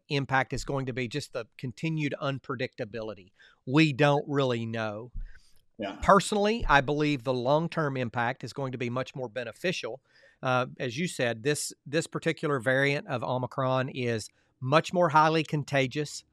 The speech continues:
Speaker 1: uh, and it, but it is much less severe, particularly to those who have been vaccinated, uh, and or who have had prior, uh, exposures to, to covid or prior, prior, uh,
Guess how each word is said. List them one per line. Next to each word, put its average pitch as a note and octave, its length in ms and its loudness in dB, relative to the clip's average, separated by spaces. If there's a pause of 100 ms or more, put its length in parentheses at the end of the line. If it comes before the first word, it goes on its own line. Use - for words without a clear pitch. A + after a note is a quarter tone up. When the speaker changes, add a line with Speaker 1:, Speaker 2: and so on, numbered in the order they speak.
(320)
Speaker 1:
uh, B2 320 4
and B2+ 240 -2
it, B2+ 240 -4
but C3+ 140 2
it B2+ 100 -2
is A#2+ 220 -6
much C3 480 -4
less C#3+ 280 -2
severe, C#3 520 -2
particularly G#3+ 580 0
to E3+ 100 -2
those D3+ 300 4
who D3 140 2
have B2+ 260 2
been E3 180 4
vaccinated, C3+ 760 0 (400)
uh, B2 260 0
and D3 240 0
or C3+ 180 0
who C#3 160 0
have C3 160 4
had A#2+ 300 0
prior, C#3+ 560 2 (380)
uh, A#2+ 260 2
exposures B2+ 800 -4
to, A#2 400 -6
to - 180 -12
covid A#2 320 -4
or A2+ 80 -4
prior, A#2+ 360 -4 (220)
prior, A#2+ 420 -2 (300)
uh, A2 340 -2